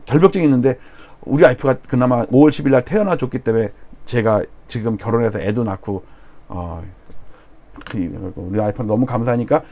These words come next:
만약에 우리 와이프가 없었으면 제가 유튜브도 안 했을 거야. 그러면 여러분들은 엘리엇 티비도 못 봤을 거야. 그러니까 여러분들은 엘리엇한테 고마워할 게 아니라 우리 와이프한테 꼬리 아홉 개 달린 여자한테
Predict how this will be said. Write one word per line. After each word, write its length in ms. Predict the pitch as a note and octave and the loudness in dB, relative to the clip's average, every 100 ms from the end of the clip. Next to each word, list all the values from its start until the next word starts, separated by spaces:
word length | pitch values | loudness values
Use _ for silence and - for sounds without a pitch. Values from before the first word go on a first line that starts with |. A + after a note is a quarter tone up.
| - - | -20 2
만약에 320 | C#3+ A#3+ A3 | 4 6 4
우리 140 | F#3 | 4
와이프가 260 | G3 G3 F3+ | 4 6 4
없었으면 400 | E3 F3 F#3 E3+ | 4 0 0 4
제가 180 | D#3 D#3+ | 6 4
유튜브도 380 | D3+ F3+ E3 | 2 0 2
안 80 | B2 | 2
했을 160 | A#2+ - | 2 0
거야. 280 | G#2 E2+ - - - - | -4 -4 -10 -20 -20 2
그러면 200 | E3 F3 | 6 8
여러분들은 600 | - D#3 D#3 D3+ E3 F3 - - | 10 10 8 6 6 4 -4 -2
엘리엇 280 | - D#3+ F#3 | 2 6 6
티비도 280 | - D3+ D3 | 4 -2 0
못 140 | B2 | 4
봤을 240 | F3+ C3 - | 2 2 0
거야. 260 | A#2 F#2 - - | 0 -2 -6 -8
그러니까 400 | - G3 G3 E3 | 0 2 6 10
여러분들은 540 | D3 C#3 C#3 C#3+ F3+ A2+ - - | 10 8 6 6 4 2 -12 0
엘리엇한테 500 | G#2+ F#3 G3 F3+ F3 | 4 6 6 2 0
고마워할 380 | D3+ D#3 D#3+ D3+ | 4 8 8 8
게 100 | C#3+ | 4
아니라 320 | C#3 D3+ F#3+ - | 4 6 4 0
우리 300 | - D#3 C#3 - - | 0 4 4 0 -2
와이프한테 520 | G#2+ D3 D#3+ C3+ A#2+ | 2 2 2 -2 2
꼬리 200 | A3 A#3 | 2 6
아홉 220 | C3+ D3 | 4 4
개 80 | D#3 | 4
달린 200 | C#3+ C3+ | 2 4
여자한테 540 | A2+ A#2 G#2+ A#2 A2 | 0 -2 -2 -2 -2